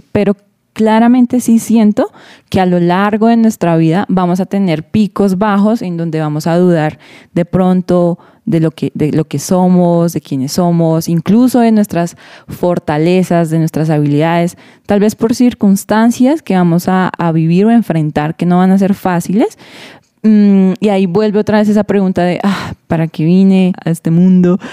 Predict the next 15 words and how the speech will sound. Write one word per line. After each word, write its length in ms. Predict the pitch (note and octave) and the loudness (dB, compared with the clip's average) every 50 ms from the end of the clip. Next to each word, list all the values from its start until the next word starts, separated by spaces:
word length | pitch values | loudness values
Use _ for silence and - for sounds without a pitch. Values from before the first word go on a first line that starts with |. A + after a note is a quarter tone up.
| - - B3+ - - _ | -18 -18 -18 -20 -10 _
¿Qué 100 | - F#3 | -6 -4
propósito 540 | - - - D#3 - D3+ E3 D#3+ - - - | -2 -2 -4 -4 -4 -6 -6 -6 -8 -12 -10
tengo? 600 | - - G3+ G3+ G3 F#3+ F3+ E3+ F3 E3+ E3+ - - | -6 -4 0 0 2 2 2 2 2 0 0 -2 -2
¿O 100 | F3 E3+ | -4 -6
quién 380 | - - - G#3+ A3 A3+ A3+ | -8 -6 -2 2 2 4 4
soy 160 | G#3+ A3 G#3 G3+ | 4 2 2 2
realmente?", 520 | F#3 F#3 F3+ F3+ F3+ F#3+ F#3 D#3+ - C#3 | 0 0 0 0 0 0 0 -2 -2 -4
que 120 | - D#3 | -6 -6
creo 220 | C#3+ - D3+ D3+ D3 | -4 -2 -2 -2 -2
que 120 | - E3 | -4 -4
es 100 | F3+ F3 | -4 -4
una 140 | E3+ D#3+ D3+ | -4 -4 -2
de 60 | D3+ | -2
las 180 | D#3 D#3+ E3+ - | -2 -2 -2 -2
preguntas 680 | - - E3 E3 D3 D#3+ D#3+ D#3+ D#3+ D3+ D#3 E3 - | -4 -4 -2 0 0 0 0 0 0 0 -2 -2 -4